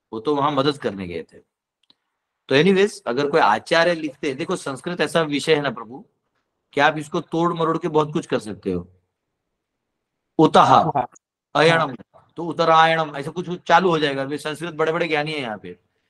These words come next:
Speaker 1: बात वो नहीं है। आपको बहुत pretext और context clear रखना पड़ेगा। यहाँ अगर योगी प्राण छोड़ता है वो उत्तरायण, यानी वो काल उत्तरायण है और कुछ नहीं।
Speaker 2: हाँ, हाँ, ये मैं तो बिल्कुल ही नहीं बोला था, मैंने जो सुना बस वही कहा मैंने।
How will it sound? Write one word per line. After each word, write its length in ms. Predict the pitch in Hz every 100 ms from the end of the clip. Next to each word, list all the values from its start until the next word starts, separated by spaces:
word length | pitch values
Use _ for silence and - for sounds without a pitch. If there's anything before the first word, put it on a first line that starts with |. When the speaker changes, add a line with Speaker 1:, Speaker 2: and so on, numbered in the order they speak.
| _ _ 110
Speaker 1:
बात 260 | 131 139
वो 160 | 131 139
नहीं 220 | 117 101
है। 60 | 95
आपको 200 | 104 123
बहुत 280 | 139 135
pretext 380 | 156 147 156 -
और 80 | 147
context 440 | 135 127 139 -
clear 200 | - 135
रखना 240 | 131 120 120
पड़ेगा। 360 | 123 131 175 196
यहाँ 360 | 127 135 135
अगर 180 | 143 147
योगी 240 | 139 135 147
प्राण 320 | 131 127 139
छोड़ता 260 | 131 139
है 60 | 165
वो 60 | 143
उत्तरायण, 640 | 135 - 143 143 160 180 - _ _ _
यानी 200 | 123 131
वो 100 | 147
काल 460 | 139 - - 143 165
उत्तरायण 600 | 143 - 123 110 104 98
है 140 | 85 - _
और 140 | 104 107
कुछ 240 | 101 -
नहीं। 120 | _ _ _ _ _ _ _ _ -
Speaker 2:
हाँ, 200 | 147 147
हाँ, 120 | 127 131
ये 160 | 151
मैं 320 | 151 156 165
तो 140 | 175 180
बिल्कुल 300 | 165 147 175
ही 80 | 196
नहीं 100 | 180
बोला 220 | 156 151
था, 100 | 180
मैंने 220 | 175 170
जो 120 | 170
सुना 280 | 170 160 170
बस 220 | 165 -
वही 180 | 139 139
कहा 160 | 127 120
मैंने। 200 | 147